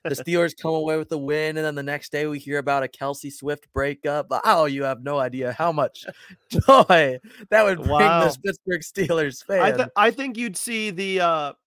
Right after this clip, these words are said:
Speaker 2: Kelce retirement before the Kelce Swift breakup.
Speaker 1: That's probably really true.
Speaker 2: <laughs>
Speaker 1: That really would be. If, if,
Speaker 2: Yeah.
Speaker 1: if in the scenario where something were to happen to Kelce and he decided to just walk away from football,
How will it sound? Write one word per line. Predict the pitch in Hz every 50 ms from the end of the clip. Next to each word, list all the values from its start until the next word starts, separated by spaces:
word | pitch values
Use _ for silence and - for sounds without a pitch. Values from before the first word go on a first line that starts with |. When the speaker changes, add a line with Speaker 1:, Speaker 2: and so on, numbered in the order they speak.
| _ _ _
Speaker 2:
Kelce | 208 196 190 - 202 180 156
retirement | 156 143 - 180 185 196 202 190 175 143 151
before | 151 143 - 160 160
the | 143 147
Kelce | - - 160 151 - - 143
Swift | - - 147 131 139
breakup. | 135 147 147 139 - - - - _ _ _ _ _ _ _ _ _ _ _ - - - - _ _ _ _ _ _ _ _ 151 _
Speaker 1:
That's | 151 151 151 - _ - - -
probably | 190 185 180 - 185 160 143 165 160
really | 147 143 139 135 131 -
true. | - - 131 190 - -
Speaker 2:
<laughs> | - 208 208 - - 220 214 -
Speaker 1:
That | - 143 139 131 127
really | 143 139 139 135
would | 127 127 131 135 123 104
be. | 107 107 101 101 - _ - - - _
If, | 160 170 175 - 175
if, | 165 143
Speaker 2:
Yeah. | 139 139 175
Speaker 1:
if | 170 165 -
in | 156 175 180 196
the | 208 185
scenario | - 175 180 180 160
where | 143 139 131
something | - - 151 151 147 143 135
were | 135 131 131
to | 127
happen | 123 123 120 123 117
to | 107
Kelce | - 113 113 - 117
and | 110 107
he | 117
decided | 113 110 - 120 117 113
to | 104
just | 107 98 -
walk | 113 113 107
away | - 113 107
from | - 107 98
football, | - 113 110 - - 101 95 92